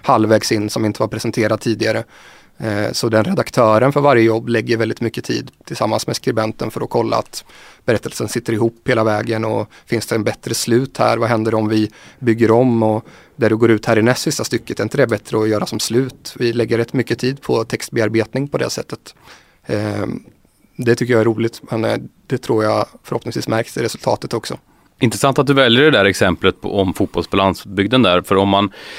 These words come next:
Speaker 2: tittar på de kriterierna ni har så förstår man att det kanske blir svårt för er att genomföra reportage, eh, att åka till Dortmund och göra någonting eller åka till Napoli och få hela den access som ni vill ha. Hur ser du på det problemet att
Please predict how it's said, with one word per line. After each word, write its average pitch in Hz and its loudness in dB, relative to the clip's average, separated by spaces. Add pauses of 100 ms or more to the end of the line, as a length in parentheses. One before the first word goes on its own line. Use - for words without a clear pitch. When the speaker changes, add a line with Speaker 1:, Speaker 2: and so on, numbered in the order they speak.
(640)
Speaker 2:
tittar 135 2
på 139 4
de 147 6
kriterierna 135 4
ni 165 6
har 135 6
så 117 0
förstår 117 4
man 110 4
att 107 2
det 113 -2
kanske 113 4 (160)
blir 131 -2
svårt 175 2
för 151 4
er 110 4
att 107 2
genomföra 107 4
reportage, 104 0
eh, 92 -2
att 104 -2
åka 104 2
till 98 0
Dortmund 120 4
och 147 8
göra 117 8
någonting 92 2
eller 87 0
åka 92 0
till 104 0
Napoli 104 2
och 110 0
få 101 0
hela 104 2
den 110 4
access 95 -2
som 98 -2
ni 87 0
vill 90 -2
ha. 87 2
Hur 117 -6
ser - -2
du 120 0
på 123 -2
det 139 2
problemet 104 0
att - -4